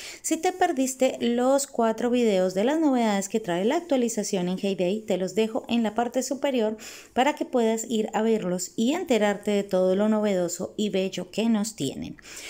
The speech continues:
Quiero despedirme agradeciéndoles a todos por su apoyo y suscripciones. Ya somos cuatro mil setecientos y muy pronto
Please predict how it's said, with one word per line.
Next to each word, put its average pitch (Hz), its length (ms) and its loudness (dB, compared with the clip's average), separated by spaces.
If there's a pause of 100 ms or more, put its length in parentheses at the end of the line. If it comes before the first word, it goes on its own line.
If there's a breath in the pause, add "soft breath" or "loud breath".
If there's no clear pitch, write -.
(220 loud breath)
Quiero 349 260 2
despedirme 233 800 2
agradeciéndoles 202 1160 0
a 220 120 -4
todos 196 400 -2
por 208 220 -2
su 233 260 -2
apoyo 208 580 -2
y 226 120 -2
suscripciones. 214 1000 -2 (360 loud breath)
Ya 240 220 2
somos 262 400 4
cuatro 240 380 0
mil 226 400 4
setecientos 226 920 0
y 254 140 4
muy 302 440 4
pronto 254 680 2